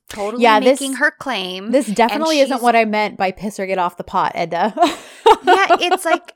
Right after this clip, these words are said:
Speaker 1: she was just being so, um, what is the word I'm thinking of? Uh, like, she wanted
Speaker 2: Fickle?
Speaker 1: to demonstrate her ownership
Speaker 2: Uh-huh.
Speaker 1: over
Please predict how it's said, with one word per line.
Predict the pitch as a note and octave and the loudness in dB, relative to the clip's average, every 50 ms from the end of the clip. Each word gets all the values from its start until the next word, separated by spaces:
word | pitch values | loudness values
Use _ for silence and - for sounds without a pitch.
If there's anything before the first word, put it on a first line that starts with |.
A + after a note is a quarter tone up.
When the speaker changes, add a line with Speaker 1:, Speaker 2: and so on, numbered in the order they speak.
| _ - | _ -14
Speaker 1:
she | - - - E4 E4 D#4+ | -12 -10 -8 -8 -8 -6
was | D4+ F4 E4+ C#4+ B3 G#3 | -6 -6 -6 -8 -10 -12
just | - C4 C#4 D4+ D4 - - A#3+ G3 | -8 -6 -6 -6 -6 -8 -16 -16 -12
being | - B3 B3 C4 C4+ C#4 C#4 C#4 C#4 C#4 C#4 C#4 C4 - _ _ _ _ _ - | -12 -10 -8 -8 -8 -8 -10 -10 -10 -10 -10 -12 -12 -14 _ _ _ _ _ -16
so, | - - - - - A#3 A#3 A#3 B3 B3+ C4 C4+ C4+ C4+ C4+ C4 - _ _ _ _ _ _ _ _ - | -16 -14 -12 -8 -6 -4 -4 -4 -4 -4 -6 -6 -8 -8 -10 -12 -12 _ _ _ _ _ _ _ _ -10
um, | A#3 A3+ A3 G#3 G3+ G3 F#3+ F#3 F3+ F3+ F3 E3+ - _ _ _ _ G#3+ - | -8 -6 -4 -4 -6 -6 -8 -10 -14 -16 -18 -20 -20 _ _ _ _ _ -18
what | G#3 G#3+ A3+ | -18 -16 -16
is | A#3 A3 - | -16 -18 -18
the | - G#3 | -20 -20
word | G3 - - - | -20 -20 -20 -20
I'm | - G3 G3+ | -20 -20 _
thinking | _ - - - - - - - | _ -20 -20 -20 -20 -20 -20 -20
of? | - A1+ - - A3+ _ - - _ _ _ _ _ _ _ _ _ _ _ _ _ _ _ _ - | -20 -20 -20 -20 -20 _ -20 -20 _ _ _ _ _ _ _ _ _ _ _ _ _ _ _ _ -16
Uh, | - C#3+ - - A#2 A2 D#2+ D#2 D#2+ - - - - _ _ _ _ _ _ _ _ _ _ - | -14 -12 -12 -12 -12 -14 -14 -14 -16 -16 -18 -20 -20 _ _ _ _ _ _ _ _ _ _ -8
like, | B3+ B3+ A#3+ | -8 -8 -8
she | - - C#4+ | -8 -12 -10
wanted | C#4 A#3+ B3 A#3+ B3 C4 | -8 -2 2 2 2 2
Speaker 2:
Fickle? | C#4+ D4 D#4+ F#4 | 2 2 4 4
Speaker 1:
to | G#4 A#4+ B4 A4 A4 - G#3+ F#3+ F3+ F#3+ | 6 4 2 0 -4 -16 -20 -20 -16 _
demonstrate | - A3 A3 A3 A3+ A#3 A#3 - - - A3+ A3 A3 - - | -8 -8 -6 -6 -10 -12 -12 -14 -14 -10 -10 -10 -8 -10 -10
her | F3+ G#3+ G#3+ - - | -12 -12 -12 -12 -10
ownership | - G#3 G#3 G3 F#3+ F#3+ - - - - - - _ - - - - _ | -12 -12 -12 -12 -12 -12 -12 -12 -14 -14 -16 -18 _ -16 -16 -16 -16 _
Speaker 2:
Uh-huh. | - - G3+ F3+ D#3+ F3+ E3 D#3+ G#3+ G3+ | -10 -8 -8 -8 -8 -8 -8 -4 -4 -4
Speaker 1:
over | F#3+ F#3 F#3 G3+ F3+ E3+ E3+ D#3+ D#3 - - | -4 -4 -6 -6 -6 -6 -6 -8 -10 -14 -18